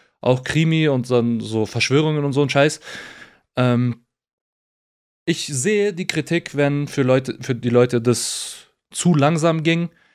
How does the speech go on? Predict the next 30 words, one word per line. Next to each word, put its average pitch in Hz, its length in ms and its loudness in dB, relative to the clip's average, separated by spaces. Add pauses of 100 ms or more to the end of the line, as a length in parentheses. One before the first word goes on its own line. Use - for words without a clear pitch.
(200)
Also 117 160 -2
es - 100 -6
kam 127 160 2
ja 123 80 2
so 117 120 2
allmählich, 131 800 0
nicht 120 220 -4
auf 110 120 -6
einmal, 131 400 2 (520)
äh, 117 220 2
so 120 280 2
hier 127 480 2
ab - 300 -2
Band 117 420 0
zwei, 123 320 4
drei, 120 300 2
vier 123 440 2 (160)
und 117 200 -2
hier 139 180 2
und 117 160 0
da 120 240 4
paar 117 400 -2
Nebencharaktere 127 720 0
eingeführt 120 500 -2
und 110 80 -2
ein 104 140 -2
paar 113 380 2
Nebenmissionen, 120 920 2
wo 117 160 2
hier 117 400 0